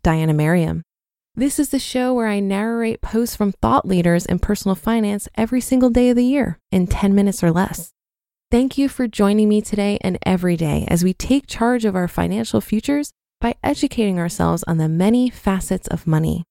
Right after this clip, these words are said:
This show is actually one of six shows in our network covering different topics like personal development, health, and relationships.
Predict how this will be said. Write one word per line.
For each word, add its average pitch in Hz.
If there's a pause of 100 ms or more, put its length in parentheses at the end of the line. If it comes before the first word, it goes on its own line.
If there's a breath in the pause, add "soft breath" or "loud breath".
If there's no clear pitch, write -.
(540)
This 262
show 247
is 240
actually -
one 226
of -
six -
shows 156
in 160
our 151
network 175
covering 185
different 196
topics -
like 180
personal 214
development, 202
health, 190
and 180
relationships. 180